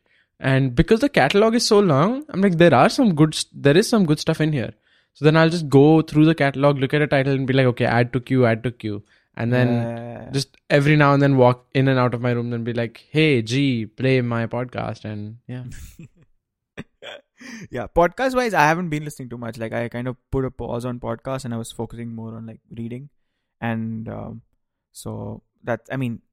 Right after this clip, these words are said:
Speaker 2: limited time, you have to pick and choose.
Speaker 1: I wanna
Speaker 2: Sad.
Speaker 1: say, but the podcast I missed out telling you about this. This podcast is my favorite podcast now.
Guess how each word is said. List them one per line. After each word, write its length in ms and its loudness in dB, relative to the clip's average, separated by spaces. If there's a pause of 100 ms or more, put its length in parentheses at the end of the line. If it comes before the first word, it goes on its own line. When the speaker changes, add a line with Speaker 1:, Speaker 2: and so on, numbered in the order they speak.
(140)
Speaker 2:
limited 400 0
time, 300 -2
you 160 -10
have 140 -20
to 80 -8
pick 160 -8
and 120 -10
choose. 320 -12
Speaker 1:
I 60 2
wanna 220 4
Speaker 2:
Sad. 80 -4
Speaker 1:
say, 140 6
but 280 0
the 240 0 (400)
podcast 480 0
I 100 2
missed 300 -2
out 220 2
telling 240 -2
you 80 -2
about 200 -2
this. 240 -8
This 360 -2
podcast 580 -2
is 220 -4
my 200 -4
favorite 600 -2
podcast 680 -8
now. 500 -6